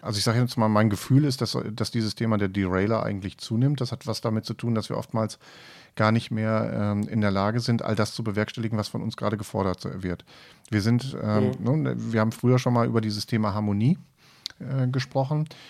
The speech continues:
Speaker 1: Da werden oftmals, ähm, ganz, ganz lange Dinge aufgestaut, weil man f-, f-, ne, versucht, eine Harmonie herzustellen. Man merkt aber, eigentlich geht das gar nicht mehr harmonisch. Man traut sich dann aber auch nicht mehr, das anzusprechen, weil man auf einmal der Tabubrecher ist.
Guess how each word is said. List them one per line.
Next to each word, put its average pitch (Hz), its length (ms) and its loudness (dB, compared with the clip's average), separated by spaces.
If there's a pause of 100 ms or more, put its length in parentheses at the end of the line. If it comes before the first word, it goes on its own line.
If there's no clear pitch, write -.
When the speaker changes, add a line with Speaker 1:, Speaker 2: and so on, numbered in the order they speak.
(160)
Speaker 1:
Da 107 120 -4
werden 117 240 0
oftmals, 123 840 -2
ähm, 110 520 -2 (240)
ganz, 120 220 0
ganz 120 200 0
lange 113 240 2
Dinge 110 320 0
aufgestaut, 143 800 -4
weil 113 120 -2
man 110 160 0
f-, - 220 -16
f-, 120 160 -12
ne, 120 200 -4
versucht, 113 400 -4
eine 107 80 0
Harmonie 107 400 4
herzustellen. 151 720 0 (460)
Man 110 120 2
merkt 131 240 4
aber, 123 220 -2
eigentlich 117 280 0
geht - 200 0
das 139 120 0
gar 147 160 0
nicht 139 200 -2
mehr 135 120 2
harmonisch. 139 460 0
Man 113 120 -2
traut 120 240 2
sich 131 120 -6
dann 113 160 -2
aber 107 200 -4
auch 113 100 -2
nicht 117 160 -2
mehr, 110 60 -2
das 104 140 -2
anzusprechen, 135 640 0
weil 123 100 2
man 110 140 2
auf 107 140 -4
einmal 113 220 2
der 104 120 2
Tabubrecher 135 800 0
ist. 160 200 -4